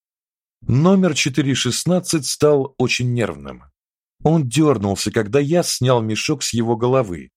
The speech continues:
во время посещения туалета. Мне пришлось толкать его, чтобы он зашёл в кабинку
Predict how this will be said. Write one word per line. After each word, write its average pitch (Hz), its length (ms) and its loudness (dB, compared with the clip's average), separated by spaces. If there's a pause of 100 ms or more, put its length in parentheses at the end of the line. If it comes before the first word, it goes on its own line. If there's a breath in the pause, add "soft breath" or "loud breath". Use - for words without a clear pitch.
(220)
во 107 200 4
время 147 320 0
посещения 104 640 -2
туалета. 104 600 -2 (1080)
Мне 165 340 4
пришлось 156 540 0
толкать 156 580 2
его, 95 200 0
чтобы 107 280 0
он 113 140 0
зашёл 110 340 0
в - 80 -10
кабинку 120 720 -2